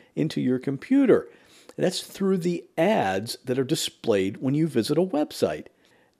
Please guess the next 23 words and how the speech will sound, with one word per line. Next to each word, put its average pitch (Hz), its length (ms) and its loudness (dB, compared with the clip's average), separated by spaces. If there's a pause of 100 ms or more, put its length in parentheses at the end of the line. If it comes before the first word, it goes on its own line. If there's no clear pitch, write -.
And 147 80 4
I'm 175 80 4
not 285 160 2
talking 311 300 4
about 226 260 6
websites 165 580 4
where 131 220 2
people 180 280 -2
go 151 260 6
to 135 160 0
download 123 640 0 (140)
pirated 156 420 4
music 190 680 2
or 214 80 0
movies. 170 580 4 (380)
I'm 240 140 0
talking 254 340 2
about 165 320 4
websites 131 720 0
of 101 200 -4
major, 160 680 0
well-known 135 760 4
companies. 110 560 -4